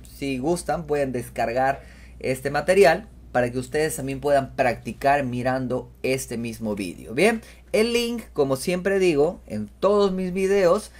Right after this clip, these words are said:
eh, te lo dejo en la descripción de este mismo video. Bien, vamos a comenzar de una vez con esto. Miren, eh, dónde en-, se encuentra, eh, evaluar fórmulas. Bien, acá,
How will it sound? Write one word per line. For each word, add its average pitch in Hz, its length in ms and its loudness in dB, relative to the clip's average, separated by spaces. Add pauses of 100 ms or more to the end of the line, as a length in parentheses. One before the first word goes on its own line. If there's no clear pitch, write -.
(300)
eh, 151 280 2
te 156 120 2
lo 151 100 2
dejo 180 240 4
en 170 60 -2
la 143 80 2
descripción 131 960 -2
de 120 180 -2
este 135 180 -4
mismo 123 320 -4
video. 107 360 -4
Bien, 214 260 4 (260)
vamos 220 280 4
a 226 40 4
comenzar 196 520 2
de 156 200 -2
una 175 200 0
vez 175 180 2
con 180 160 -4
esto. 196 360 -2
Miren, 165 480 -6 (160)
eh, 139 400 2
dónde 180 600 4
en-, 127 260 -6
se - 160 -8
encuentra, 151 680 -2 (420)
eh, 127 600 2
evaluar 131 420 6
fórmulas. 113 540 2
Bien, 208 280 6
acá, 165 300 0